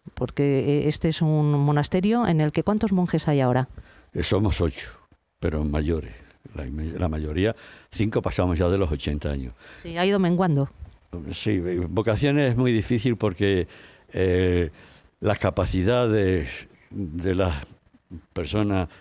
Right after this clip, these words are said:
Speaker 2: de los jóvenes actuales, no, no abarcan, eh, esta, esta dimensión nuestra. Esto tuvo su momento histórico. A mí no me llena de amargura que no venga gente. Me pare-, incluso si algunos de los que han venido y han probado y son sinceras conmigo, han visto que esto no es, que esto no era su sitio,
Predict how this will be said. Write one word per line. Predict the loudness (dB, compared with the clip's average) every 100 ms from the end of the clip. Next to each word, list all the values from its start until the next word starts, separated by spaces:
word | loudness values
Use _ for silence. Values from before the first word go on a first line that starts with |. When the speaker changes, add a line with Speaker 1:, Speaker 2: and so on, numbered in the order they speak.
| -10
Speaker 2:
de | -4
los | -2
jóvenes | 0 0 0
actuales, | 0 0 0 2 0 -6 -20 -20 -20 _ -14
no, | -6 -4 0 0 2 0 -4 -10 -14 -16 -6
no | -2
abarcan, | 2 2 0 0 0
eh, | 0 -2 -4 -8
esta, | -8
esta | -6 -2
dimensión | 0 0 0 0 0
nuestra. | 0 0 -2
Esto | 0 -2 -4 -8
tuvo | -4 0
su | 2
momento | 2 2 0
histórico. | 0 0 0 0
A | 0
mí | 0
no | 0
me | 0
llena | 0 0
de |
amargura | 0 -2 -2 -4
que | -4
no | -6
venga | -8 -8
gente. | -10 -8 -8 -8 -20 _
Me | -6
pare-, | -4 -4 -6
incluso | -8 -6 -6 -6 -14
si | -8 -4
algunos | 0 2
de | 0
los | 0
que |
han | 0
venido | 2 2 2 2 0 -6 -6
y | -2
han | 0
probado | 2 2 2 0 -4
y |
son | -6 -6
sinceras | -6 -4 0 0
conmigo, | 0 0 2 2
han | 0
visto | -2 -2
que |
esto | -2 0
no | 0
es, | 0 -4 -8 -20 -20 -20 _
que | -2
esto | 0 2
no | 4
era | 2
su | 2 2 2
sitio, | 2 0 2 2 0